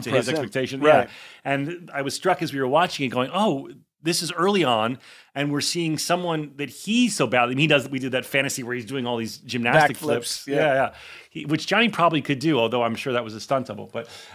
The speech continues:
Speaker 1: Johnny's the kind of guy who, like, "Give me a week, I got it." <laughs> And his baseball field out there doing flips.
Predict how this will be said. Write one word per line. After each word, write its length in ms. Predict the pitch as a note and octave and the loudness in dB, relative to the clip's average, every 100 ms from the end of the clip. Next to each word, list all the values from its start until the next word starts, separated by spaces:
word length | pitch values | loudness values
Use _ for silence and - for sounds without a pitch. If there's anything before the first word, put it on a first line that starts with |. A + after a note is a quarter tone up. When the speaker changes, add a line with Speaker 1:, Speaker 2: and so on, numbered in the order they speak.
| - D#3+ | -20 -4
Speaker 1:
Johnny's 260 | C#3+ E3+ E3+ | 0 2 0
the 60 | |
kind 160 | D#3+ D3+ | 0 0
of 80 | C3+ | 2
guy 120 | C3+ | 4
who, 40 | |
like, 160 | B2 - | 4 4
"Give 140 | D#3 | 4
me 80 | D3 | 6
a 80 | C#3 | 6
week, 380 | C#3 B2+ - - | 6 4 -2 -6
I 80 | A2+ | -2
got 260 | A#2+ B2 A2+ | 4 6 6
it." 100 | G#2+ | 2
<laughs> 40 | - _ _ _ - - - - A4+ - - - - C5+ - - C5 F#5 - C6+ B5 - - G#5 - - - _ - - - - - - - | -6 _ _ _ -20 -20 -18 -2 0 0 -2 0 2 2 0 -4 -4 -4 -6 -6 -4 -2 -2 -4 -4 -4 -4 _ -8 -8 -10 -12 -12 -10 -8
And 160 | C#3 C3+ | -2 2
his 120 | A2+ | 2
baseball 480 | - B2+ A#2+ A#2+ A2+ | 2 0 2 2 2
field 420 | - A2+ A2 G#2 | 2 -2 -2 -4
out 200 | A#2+ A#2 | 0 0
there 120 | - A2+ | 0 -4
doing 200 | A#2+ A2+ | -4 -6
flips. 580 | - A#2+ A#2+ - - | -4 -4 -4 -8 -20